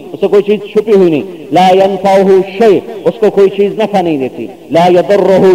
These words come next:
شیء، اس کو کوئی چیز نقصان نہیں دیتی۔ لا ینصرہ شیء، اس کی کوئی، اس کو کوئی چیز، اس کی کوئی چیز مدد نہیں کر سکتی۔ لا یزیدہ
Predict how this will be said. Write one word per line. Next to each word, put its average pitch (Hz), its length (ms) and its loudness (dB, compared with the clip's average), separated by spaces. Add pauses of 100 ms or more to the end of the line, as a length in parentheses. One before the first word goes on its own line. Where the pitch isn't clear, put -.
شیء، 214 300 2 (260)
اس 165 160 -2
کو 196 120 2
کوئی 202 180 2
چیز 196 220 0
نقصان 202 540 -2
نہیں 175 200 0
دیتی۔ 143 360 -2 (220)
لا 180 140 2
ینصرہ 196 540 2 (300)
شیء، 208 200 4 (260)
اس 180 160 0
کی 220 80 -6
کوئی، 202 160 2 (100)
اس 208 180 -2
کو 214 100 0
کوئی 208 180 0
چیز، 202 180 -6 (260)
اس 180 120 -10
کی 226 80 0
کوئی 202 140 0
چیز 208 160 -2
مدد 220 300 0
نہیں 226 180 2
کر 196 140 2 (100)
سکتی۔ - 300 -6 (240)
لا 180 140 2
یزیدہ 190 480 2